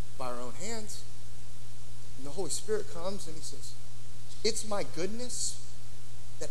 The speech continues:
actually allowed you to get to this point, because now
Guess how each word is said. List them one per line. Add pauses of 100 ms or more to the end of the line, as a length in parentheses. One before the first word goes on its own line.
actually (880)
allowed
you
to (100)
get
to
this
point, (1300)
because (180)
now